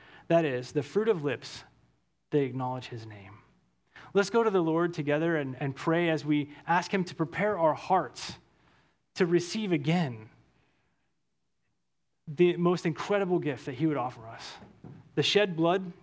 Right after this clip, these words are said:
and the pierced body of his son, Jesus Christ, for us sinners.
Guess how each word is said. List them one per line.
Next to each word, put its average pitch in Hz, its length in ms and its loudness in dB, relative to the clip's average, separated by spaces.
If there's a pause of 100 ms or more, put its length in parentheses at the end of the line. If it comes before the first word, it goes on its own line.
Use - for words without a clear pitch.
(760)
and 151 120 0
the 147 60 -4
pierced 185 340 2
body 156 280 -2
of 135 60 -6
his 127 120 -12
son, 147 200 -6
Jesus 139 260 -6
Christ, - 440 -14 (480)
for 147 100 -2
us 135 160 -6
sinners. - 640 -12